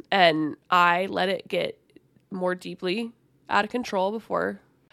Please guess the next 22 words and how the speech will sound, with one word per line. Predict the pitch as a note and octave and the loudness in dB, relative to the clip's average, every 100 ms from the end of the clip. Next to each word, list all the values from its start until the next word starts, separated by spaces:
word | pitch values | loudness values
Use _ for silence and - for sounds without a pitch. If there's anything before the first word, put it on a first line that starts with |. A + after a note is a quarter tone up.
| _ _ _ - | _ _ _ -6
I | G#3 | -2
let | G#3+ | 2
it | G#3+ | 2
get | G3 | 0
more | F#3+ F3+ | 0 0
deeply | F#3 F#3 F#3 | -2 -2 0
out | F3 | 0
of | F3 | -2
control | E3+ E3+ - F3+ F3 G2 | -4 -4 2 4 4 0
before | F3 F3 - E3+ E3+ E3+ D#3+ D#3+ F#3 - _ _ _ _ - | -4 -8 -6 -4 0 0 0 -2 -2 -6 _ _ _ _ 2
I | F3 F3 E3+ E3+ G#3+ - B3 | 6 6 4 2 -2 -4 -12
<laughs> | - - | -12 -14
start | - - A3+ G#3+ | -10 2 4 6
on | G3+ F#3 | 4 2
everything. | E3+ F3 - F2 A#3 - - - - - | 0 -2 0 0 -2 -8 -16 -20 -8 2
And, | G#3+ G3 F#3+ | 4 4 2
uh, | F#3 E3+ F3 - _ _ _ _ | 2 0 -4 -6 _ _ _ _
I, | G3 F#3 | 2 4
I | A3+ A3 | 4 4
do | G#3 D4+ | 2 0
think | C#4+ E3+ F3+ | 0 -2 -4
that | F3+ F3 | -4 -4